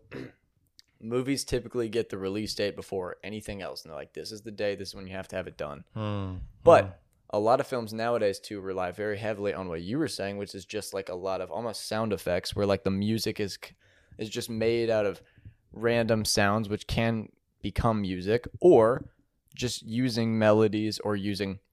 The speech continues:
Speaker 1: kind of, uh, an overarching theme that is w-, almost so inspired by previous works that it
Speaker 2: Yeah.
Speaker 1: sounds exactly the
Speaker 2: Exactly the
Speaker 1: same.
Speaker 2: same. Yep.
Speaker 1: With that being said, I guess, when it comes to this, like,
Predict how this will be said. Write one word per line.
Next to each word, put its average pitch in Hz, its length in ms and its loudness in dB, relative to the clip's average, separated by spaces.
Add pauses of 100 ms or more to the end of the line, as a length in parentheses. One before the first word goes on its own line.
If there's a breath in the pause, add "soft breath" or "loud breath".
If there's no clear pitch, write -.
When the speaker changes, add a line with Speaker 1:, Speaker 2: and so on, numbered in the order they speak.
(580)
Speaker 1:
kind 113 180 2
of, 98 220 -2
uh, 85 380 0 (220)
an 113 140 -4
overarching 113 720 6
theme 104 540 -6 (380 soft breath)
that 110 140 4
is 101 200 0 (360)
w-, 107 180 -4 (160)
almost 160 540 8
so 143 300 8
inspired 117 680 4
by 98 160 4
previous 120 640 -2
works 120 300 2
that 101 140 0
it - 200 -6
Speaker 2:
Yeah. 110 100 0
Speaker 1:
sounds 101 360 -4
exactly 101 540 -4
the - 60 -10
Speaker 2:
Exactly 92 320 -6
the 82 60 -8
Speaker 1:
same. - 80 -10
Speaker 2:
same. 90 220 -8 (120)
Yep. 107 200 -6 (600)
Speaker 1:
With 143 240 6
that 123 180 6
being 104 180 -4
said, 92 240 -4
I 90 100 -4
guess, 85 400 -8 (720)
when 117 160 -6
it 113 60 -6
comes 135 260 -4
to 117 80 -4
this, 101 240 -2
like, 101 180 -2